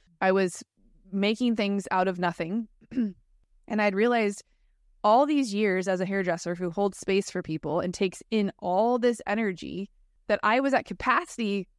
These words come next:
from probably so many other people's energy, that when I started to put mine on top of it, it was just like this eruption of, I couldn't control it. I couldn't fix it. I couldn't,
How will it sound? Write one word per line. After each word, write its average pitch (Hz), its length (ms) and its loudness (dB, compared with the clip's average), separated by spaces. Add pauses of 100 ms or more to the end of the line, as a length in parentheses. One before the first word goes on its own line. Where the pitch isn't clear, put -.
(200)
from 208 260 0
probably 233 440 0
so 262 180 0
many 233 240 2
other 196 220 0
people's - 840 -4 (400)
energy, 170 580 -4 (400)
that 208 280 4
when 240 320 2
I 262 120 2
started 254 280 0
to 214 80 0
put 220 180 2
mine 196 300 0
on 202 200 0
top 190 280 -4
of 240 140 -4
it, 320 240 0
it 208 100 2
was 202 180 -4
just 196 200 -8
like 190 180 -2
this 185 260 -6
eruption 190 520 -2
of, 170 400 -4 (500)
I 202 140 2
couldn't 233 260 0
control 220 480 -2
it. 233 80 2
I 202 100 4
couldn't 180 460 -8
fix - 300 -4
it. 240 80 2
I 180 160 2
couldn't, 175 440 -6